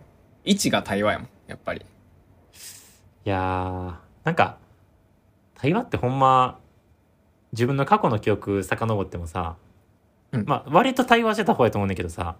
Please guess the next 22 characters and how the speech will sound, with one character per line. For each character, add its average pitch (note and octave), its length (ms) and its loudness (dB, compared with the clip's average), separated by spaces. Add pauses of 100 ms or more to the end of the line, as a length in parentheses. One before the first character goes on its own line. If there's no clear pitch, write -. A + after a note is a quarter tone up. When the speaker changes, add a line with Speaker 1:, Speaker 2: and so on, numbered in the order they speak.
Speaker 1:
う G#2 80 -8
ん、 - 140 -10
そ - 140 -8
う G2+ 40 -2
思 F2+ 180 -8
う。 - 40 -20 (480)
Speaker 2:
な C#3 60 -4
ん - 20 -6
か A2+ 80 0
自 B2+ 160 0
分 A3 320 2
か C#4 240 2
ら G#3 420 4 (180)
話 C3+ 340 2
そ C#3+ 120 2
う F#2+ 60 0
や G#2+ 140 4
っ G#2 40 -4
て - 520 -16
言 G#2+ 80 0
っ - 40 -4
て G2 380 0